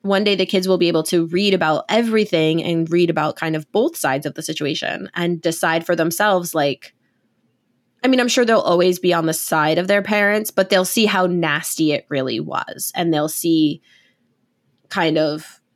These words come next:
a little bit more behind the curtain, or maybe they'll grow up and they'll hear some things from family, or their cousins will say some stuff like, "Hey, your mom and dad made Gan Gan really, really sad before she died," or something <laughs> like that, you know?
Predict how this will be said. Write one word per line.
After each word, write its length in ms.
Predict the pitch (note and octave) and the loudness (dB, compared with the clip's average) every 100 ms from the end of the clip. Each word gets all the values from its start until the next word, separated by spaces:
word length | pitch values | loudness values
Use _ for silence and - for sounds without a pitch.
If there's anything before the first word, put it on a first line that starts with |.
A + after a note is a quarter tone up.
| _ _ _ _ _ _ - | _ _ _ _ _ _ -2
a 80 | |
little 200 | F3 D#3+ | 0 2
bit 160 | E3 D3 | 0 0
more 180 | E3 D3+ | 0 0
behind 300 | D#3 D#3 D#3 | -2 -2 -4
the 60 | |
curtain, 420 | D#3+ - - G#2 G2 | -4 -4 -4 -6 -2
or 140 | F3+ | 0
maybe 320 | G3 G3 G3 | 2 2 2
they'll 240 | F#3 E3 E3 | 2 0 2
grow 240 | E3+ D#3+ | 2 2
up 240 | D#3+ D#3+ | 0 -2
and 160 | E3 D#3+ | -4 -2
they'll 220 | D3+ D3+ | -2 -4
hear 260 | E3 F#3+ F#3 | -2 0 0
some 180 | F#3 F3 | 0 -2
things 260 | E3+ E3 E3 | -2 -4 -4
from 260 | F3+ F3 | -2 -2
family, 600 | E3+ - D#3+ D3+ D#3+ D#3+ | -4 -2 -2 -2 -4 -4
or 100 | D#3+ | -2
their 140 | D#3+ D#3 | -2 -4
cousins 480 | - F3+ F#3 F3+ | -4 -2 -2 -4
will 260 | E3+ D#3 E3+ - - - | -4 -4 -6 -18 -20 -12
say 240 | - F#3+ | -2 0
some 200 | F3+ E3+ | 0 -2
stuff 320 | D#3 E3 D#3 E3+ | -2 -2 -2 -2
like, 140 | F3 | -4
"Hey, 540 | - A3+ F#3+ F3 E3 - _ - | -2 0 2 0 -2 -6 _ -2
your 160 | G3 | 0
mom 180 | G#3+ G3 | 2 0
and 140 | F3+ E3+ | 0 0
dad 280 | E3 E3 | 0 0
made 400 | E3 D#3+ D#3 D#3+ - _ _ _ - G3 | 0 0 0 -2 -6 _ _ _ -16 -2
Gan 320 | F#3 F#3 G#3 | 0 2 2
Gan 420 | F#3 F3 D#3+ E3 E3+ | 0 2 0 -2 -4
really, 420 | E3+ G3+ F3+ E3+ | 0 4 4 4
really 320 | F3+ E3+ E3 | 2 2 0
sad 600 | - F3+ F3 C3+ - E3 | 0 -2 0 -2 -4 -4
before 280 | E3+ E3 D3+ | -4 -2 -2
she 160 | - | -2
died," 460 | D#3 E3 C#3+ - - | 0 0 -2 -4 -2
or 60 | - | -2
something 340 | - A3 G3 | 0 0 0
<laughs> 100 | A#3 | 2
like 140 | A3+ | 2
that, 260 | G3+ F3 - | 2 -2 0
you 100 | G3+ | 0
know? 200 | F#3+ G#3 | 0 -2